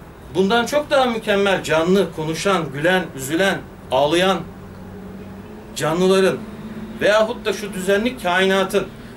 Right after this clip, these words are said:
akıllı bir bilinç, yani şuur sahibi, yani harici bir sebep tarafından, bir yaratıcı tarafından yapıldığını düşünmek, düşünmek bilimselliğe aykırı.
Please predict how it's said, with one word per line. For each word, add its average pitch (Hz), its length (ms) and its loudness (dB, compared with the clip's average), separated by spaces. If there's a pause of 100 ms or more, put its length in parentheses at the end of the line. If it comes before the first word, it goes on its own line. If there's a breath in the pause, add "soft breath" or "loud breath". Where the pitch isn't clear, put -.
(120)
akıllı 208 420 -2
bir 214 160 -6
bilinç, 190 320 0
yani 190 220 4
şuur 262 340 0
sahibi, 160 500 2
yani 233 220 4
harici 214 460 0
bir 302 100 2
sebep 214 360 0
tarafından, 160 520 0 (140)
bir 240 120 0
yaratıcı 190 440 2
tarafından 175 440 0
yapıldığını 175 540 -2
düşünmek, 147 460 -2 (960)
düşünmek 262 640 2 (2500)
bilimselliğe 233 680 2
aykırı. 214 380 2